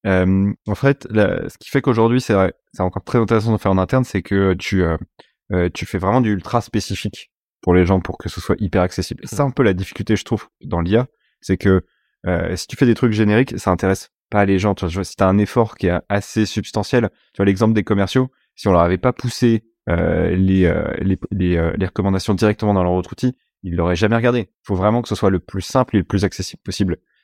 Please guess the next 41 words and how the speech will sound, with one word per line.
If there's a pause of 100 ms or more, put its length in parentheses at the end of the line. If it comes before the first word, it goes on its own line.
(140)
C'est
là
où
on
se
positionne
et
c'est
ça
qui
rend
le,
le
truc
pertinent
dans,
dans
nos
groupes. (180)
Et
puis,
je
passe
le
cachet,
tu,
tu
passes
au
moins,
euh,
dans
tout
cet
effort,
trente,
quarante
pour
cent
du
temps,